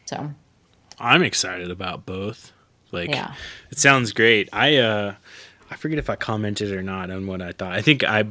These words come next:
Speaker 2: was like, "This is probably too far, too far in to really,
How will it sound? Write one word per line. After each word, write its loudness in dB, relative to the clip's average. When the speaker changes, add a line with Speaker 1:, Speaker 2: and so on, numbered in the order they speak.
Speaker 2:
was 2
like, -2
"This -2
is -4
probably 2
too -4
far, -2
too -6
far 0
in 0
to -4
really, -2